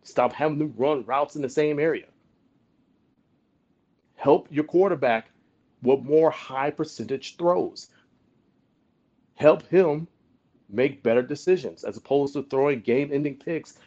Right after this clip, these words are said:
and hoping he gets a flag when he doesn't have that type of respect throughout the league yet. And I know we're not in those meeting rooms. We're not on the field.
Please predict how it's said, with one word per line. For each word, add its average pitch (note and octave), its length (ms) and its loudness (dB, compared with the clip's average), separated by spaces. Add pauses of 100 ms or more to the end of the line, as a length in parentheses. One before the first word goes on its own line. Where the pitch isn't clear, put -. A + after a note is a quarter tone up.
(140)
and B2 100 0
hoping D#3 420 4
he C#3+ 100 -4
gets C#3 240 -2
a C3+ 40 -4
flag C#3+ 440 -2 (220)
when C#3 120 2
he F3 80 -2
doesn't E3 320 4
have D#3 440 -2
that C3 180 0
type C#3 200 -2
of B2 120 -8
respect B2 380 -4
throughout A2+ 220 -2
the - 60 -14
league A2 280 -6
yet. D#2+ 160 -14 (4000)
And A#2 120 -2
I F3 80 4
know E3+ 240 -2 (380)
we're F#2+ 120 -14
not C3+ 260 -8
in C3 120 -6
those C3+ 200 -8
meeting B2+ 300 -10
rooms. C3+ 540 -6 (680)
We're F#2+ 120 -10
not B2 160 -4
on B2+ 120 -2
the B2+ 80 -6
field. B2 500 -6